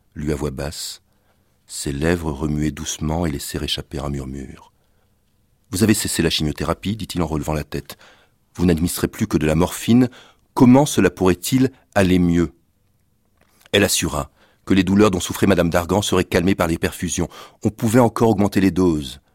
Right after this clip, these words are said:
L'homme eut un moment d'hésitation, puis lâcha. « Mais comment va-t-elle guérir si la chimiothérapie est arrêtée ? » Léna répéta ce qu'elle venait de dire. Aucune drogue n'agissait plus. Avait-il saisi ce que cela signifiait ?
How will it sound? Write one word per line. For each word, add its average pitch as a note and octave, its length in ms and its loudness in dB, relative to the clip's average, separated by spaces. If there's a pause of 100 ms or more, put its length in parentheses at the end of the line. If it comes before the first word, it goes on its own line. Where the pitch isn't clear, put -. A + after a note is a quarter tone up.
(580)
L'homme F#2 460 -2 (180)
eut - 200 -10
un D#2 40 -2
moment D#2+ 340 -4
d'hésitation, D#2+ 600 -8
puis D2 140 -10
lâcha. « C#2+ 380 -8 (880)
Mais - 200 -10 (960)
comment G2+ 200 0
va-t-elle D#2 260 -6
guérir C#2+ 500 -12
si - 160 -12
la C#2 80 -6
chimiothérapie C#2+ 640 -8
est - 120 -12
arrêtée ? » - 420 -16 (1000)
Léna A2 280 6
répéta A2+ 340 0
ce - 120 -2
qu'elle F2 180 -2
venait F2+ 160 0
de F2 80 -2
dire. F2+ 240 -4 (220)
Aucune A#2+ 400 4
drogue A#2 380 0 (260)
n'agissait G2+ 480 0
plus. - 280 -8 (400)
Avait-il G2+ 500 -8
saisi A2+ 840 -6
ce - 240 -6
que F#2 240 -4
cela D#2+ 300 -6
signifiait ? G2 680 -6